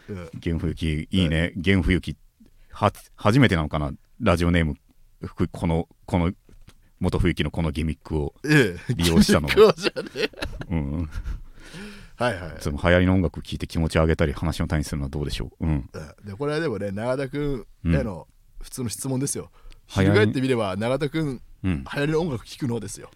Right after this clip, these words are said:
Speaker 1: そうだね。
Speaker 2: うん。
Speaker 1: 流行りの音楽は、でも、まあ、普通に聴かないな、やっぱり。
Speaker 2: オッケー。
Speaker 1: 聴かない。うん。そうだね。うん。
Speaker 2: うん。
Speaker 1: まあ、たまにブルーハーツ。
Speaker 2: うん。流行りじゃないもんな。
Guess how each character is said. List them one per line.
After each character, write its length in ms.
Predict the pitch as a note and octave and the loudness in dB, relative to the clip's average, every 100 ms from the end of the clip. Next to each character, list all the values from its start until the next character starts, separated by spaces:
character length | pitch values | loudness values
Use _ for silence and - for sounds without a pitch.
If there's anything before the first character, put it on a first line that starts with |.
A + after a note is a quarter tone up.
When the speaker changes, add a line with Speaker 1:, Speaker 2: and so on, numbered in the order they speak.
| _ | _
Speaker 1:
そ 200 | - E2 | -4 -4
う 20 | |
だ 100 | D2 | 0
ね。 220 | E2 G#2 - | 0 -2 -4
Speaker 2:
う 60 | G#2 | -8
ん。 100 | E2+ | -2
Speaker 1:
流 0 | |
行 180 | G2+ | 0
り 120 | A#2 B2+ | 2 4
の 80 | |
音 140 | C3 B2+ | 4 4
楽 300 | F#2+ F#2 E2+ | 2 2 0
は、 200 | D#2 D2+ - | 0 -2 -2
で 80 | |
も、 260 | E2 C#2+ C2+ _ _ - - - _ - | -2 -2 -6 _ _ -20 -20 -20 _ 0
ま 120 | A#2+ | 4
あ、 40 | G#2 | 4
普 120 | - | 4
通 100 | G2 | 2
に 100 | F#2+ | 2
聴 120 | - | 2
か 140 | G#2+ | 4
な 120 | G2+ F#2+ | 6 4
い 140 | - | 2
な、 200 | F#2+ D#2+ - | 0 -2 -2
や 100 | D#2+ | -8
っ 20 | |
ぱ 120 | - C#2 | -6 -8
り。 80 | |
Speaker 2:
オ 60 | - | -8
ッ 40 | |
ケ 140 | - - | -10 -8
ー。 20 | - - - - - - - - - | -4 -4 -4 -14 -18 -18 -12 -10 -8
Speaker 1:
聴 100 | - | -8
か 140 | - F#2+ | -2 2
な 160 | F#2+ F#2 | 2 2
い。 100 | - _ - | -2 _ -4
う 40 | G2+ | -2
ん。 220 | D2 A#1 _ _ _ _ _ _ _ _ _ - | -2 -4 _ _ _ _ _ _ _ _ _ -10
そ 180 | - G2 | -2 -2
う 20 | |
だ 100 | D2 | 0
ね。 220 | C#2 - _ _ _ _ _ - | -4 -8 _ _ _ _ _ -2
う 60 | A#2 | 2
ん。 280 | F2 C2 - _ - | 2 0 -8 _ -6
Speaker 2:
う 60 | |
ん。 220 | B2 F#2+ - - | -6 -6 -10 -2
Speaker 1:
ま 140 | G#2 G#2 | 4 4
あ、 60 | |
た 140 | - G#2+ | 4 2
ま 140 | A2+ | 4
に 100 | A#2+ | 4
ブ 140 | G#2+ | 4
ル 120 | G#2+ G2 | 2 4
ー 20 | |
ハ 160 | G#2+ | 2
ー 20 | F2 | 2
ツ。 320 | - D2+ - _ _ _ - | -2 -12 -14 _ _ _ -14
Speaker 2:
う 60 | G#2+ | -12
ん。 80 | |
流 560 | F#2+ - _ _ - B2+ | -12 -16 _ _ -4 0
行 60 | A#2+ | 2
り 60 | |
じ 60 | G#2+ | 2
ゃ 20 | |
な 80 | G#2+ | -2
い 40 | |
も 120 | G2+ | -6
ん 20 | |
な。 100 | F2 | -6